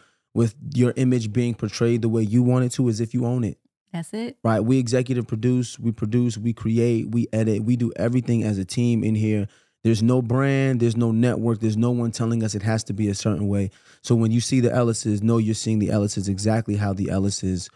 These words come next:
Speaker 1: want to be seen.
Speaker 2: The
Speaker 1: So
Speaker 2: only person that tells you it's gonna be a certain kind of way is DeVal.
Speaker 1: Yes.
Speaker 2: DeVal's the boss.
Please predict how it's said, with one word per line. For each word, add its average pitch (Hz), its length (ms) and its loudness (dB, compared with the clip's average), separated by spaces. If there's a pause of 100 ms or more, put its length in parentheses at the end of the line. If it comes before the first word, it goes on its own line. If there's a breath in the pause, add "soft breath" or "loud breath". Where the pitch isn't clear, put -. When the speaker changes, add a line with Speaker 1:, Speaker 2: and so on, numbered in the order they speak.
(260)
Speaker 1:
want 98 220 2
to 85 100 -4
be 85 140 -2
seen. 85 320 -4
Speaker 2:
The - 80 -12
Speaker 1:
So - 120 0
Speaker 2:
only 233 140 0
person 240 320 -2
that 208 220 -4
tells 202 200 0
you 190 120 2
it's 185 100 -2
gonna 180 220 -4
be 180 100 -2
a 170 60 -2
certain 180 240 -4
kind 170 160 -2
of 165 80 -8
way 156 100 -6
is 165 120 -6
DeVal. 156 440 -2 (140)
Speaker 1:
Yes. 117 200 6
Speaker 2:
DeVal's 185 280 2
the 185 100 -6
boss. - 560 -8